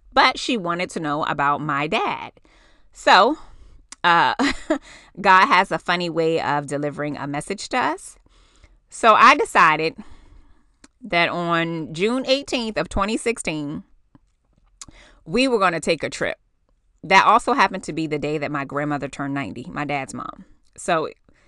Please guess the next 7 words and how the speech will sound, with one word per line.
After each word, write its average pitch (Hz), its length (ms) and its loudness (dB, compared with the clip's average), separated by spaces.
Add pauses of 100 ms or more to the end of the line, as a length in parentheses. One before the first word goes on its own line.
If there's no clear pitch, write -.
(240)
that 226 200 4
means 156 500 -8 (1500)
it 240 120 6
had 226 180 2
been 185 140 2
eleven 202 480 4
years 175 800 2